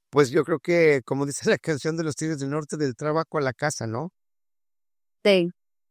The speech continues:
Speaker 2: ya. Y, y, y eso, pues, sí, y yo sé que muchos, pues, es lo que hacen, nada, del trabajo a la casa, pero sí hemos, lastimosamente, en este caminito de allí para allá,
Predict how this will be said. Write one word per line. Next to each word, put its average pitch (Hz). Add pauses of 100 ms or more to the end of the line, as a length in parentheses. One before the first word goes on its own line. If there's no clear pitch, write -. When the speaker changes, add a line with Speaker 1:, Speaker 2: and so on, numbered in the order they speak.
(140)
Speaker 2:
ya. 185 (240)
Y, 233
y, 269
y 262
eso, 277
pues, 262
sí, 262
y 240
yo 269
sé 302
que 262
muchos, 247
pues, 208
es 220
lo 240
que 214
hacen, 220
nada, 180
del 165
trabajo 175
a 220
la 175
casa, 196 (280)
pero 185
sí 233
hemos, 196
lastimosamente, 185
en 180
este 196
caminito 190
de 180
allí 180
para 190
allá, 180